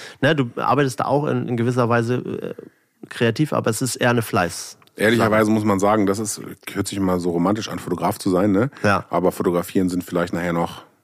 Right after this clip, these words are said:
Speaker 2: zwanzig oder dreißig Prozent.
Speaker 1: Ja.
Speaker 2: Der Rest ist administrative Arbeit, E-Mails schreiben, Angebote schreiben, äh, Rechnung schreiben, äh,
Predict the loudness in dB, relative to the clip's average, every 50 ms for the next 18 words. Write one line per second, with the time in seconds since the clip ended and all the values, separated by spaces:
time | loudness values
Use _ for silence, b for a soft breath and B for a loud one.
0 | _ _ _ _ _ _ _ _ -12 -4 -2 -2 -2 -2 -4 -4 -2 -2 -2 -2
1 | 0 -2 -2 -2 -2 -4 -6 -6 -6 -4 -2 -2 -2 -2 -6 B B B -2 -2
2 | -2 -4 -4 -2 0 2 2 2 0 0 -2 0 0 0 0 -2 -6 -8 -10 _
3 | -20 -6 -4 -2 0 0 0 0 0 -2 -4 -4 -6 -2 0 2 2 2 2 2
4 | 2 2 2 2 0 0 2 2 2 2 2 -2 -2 -2 -2 -2 0 0 0 0
5 | 0 0 -2 -4 -6 -6 -2 -2 0 0 0 0 -2 -4 B B B B B B
6 | B -6 -4 -2 0 0 0 0 0 0 0 -2 -2 0 0 0 2 2 0 0
7 | 0 -2 -4 -8 _ _ _ _ -12